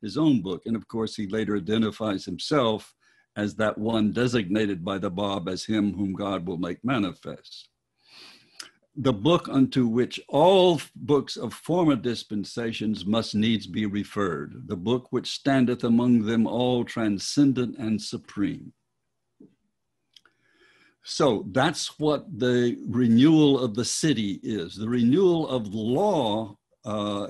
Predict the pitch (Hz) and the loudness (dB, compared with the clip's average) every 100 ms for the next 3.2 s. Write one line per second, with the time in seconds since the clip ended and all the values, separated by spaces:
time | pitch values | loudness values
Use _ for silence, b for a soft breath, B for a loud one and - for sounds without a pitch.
0 | - 247 113 107 104 - - _ _ - | -10 -6 -4 -2 -4 -8 -12 _ _ -10
1 | 104 101 101 - - _ _ 131 120 - | -6 -6 -6 -10 -18 _ _ -4 -4 -2
2 | 127 127 104 90 95 95 90 - 90 80 | -2 0 -2 -4 -6 -6 -8 -8 -8 -8
3 | - | -10